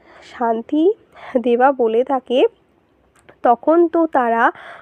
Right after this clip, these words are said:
পরমাত্মাকেই স্মরণ করে, কৃষ্ণকে নয়। ড্রামা অনুসারে আত্মা এখন অশান্ত হয়ে গেছে বলে বাবাকে স্মরণ করছে, কারণ তিনিই হলেন সুখ, শান্তি এবং জ্ঞানের সাগর।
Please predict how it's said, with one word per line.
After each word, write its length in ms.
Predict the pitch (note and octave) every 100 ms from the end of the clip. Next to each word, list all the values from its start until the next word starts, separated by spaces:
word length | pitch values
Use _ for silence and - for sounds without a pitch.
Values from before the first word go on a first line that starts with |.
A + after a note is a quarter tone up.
| _ -
পরমাত্মাকেই 840 | A3+ A#3 C4 B3 C#4+ D4 F#4 F4+
স্মরণ 380 | E4 D4+ D#4 D4+
করে, 340 | D4 C#4 D4 -
কৃষ্ণকে 680 | - D#4+ - F4 D#4+ C#4+ A#3
নয়। 240 | G#3 G#3+ - _ - - _
ড্রামা 400 | A#3+ A#3+ A3+ C#4
অনুসারে 680 | D4+ D#4+ E4+ - D4 C#4 D#4 -
আত্মা 480 | A#3+ A#3 - C4 C4
এখন 380 | C4 - F4+ G#4
অশান্ত 600 | C#4 A#3 - C#4 C#4 F4
হয়ে 380 | E4+ C#4 A3 A3
গেছে 400 | G#3+ - - A3+ A#3 _ _ - B3+
বলে 480 | A#3+ A#3+ C4+ C#4 F4+
বাবাকে 440 | B3 A3+ A#3+ B3 E4
স্মরণ 400 | - A#3 A3+ A3+
করছে, 460 | A3 G#3 - A3 A3+ - - - -
কারণ 280 | D#4+ E4+ D#4+
তিনিই 500 | - C#4 C#4 D4+ E4+
হলেন 440 | D#4 D#4+ C#4 D4 D4+
সুখ, 480 | - C4+ B3+ C4 -
শান্তি 760 | - A#3+ A3 A3 B3+ A#3+ B3+
এবং 260 | C4 G4+ F#4+
জ্ঞানের 340 | B3 G#3 A3 A3
সাগর। 460 | - G3+ G#3 G3+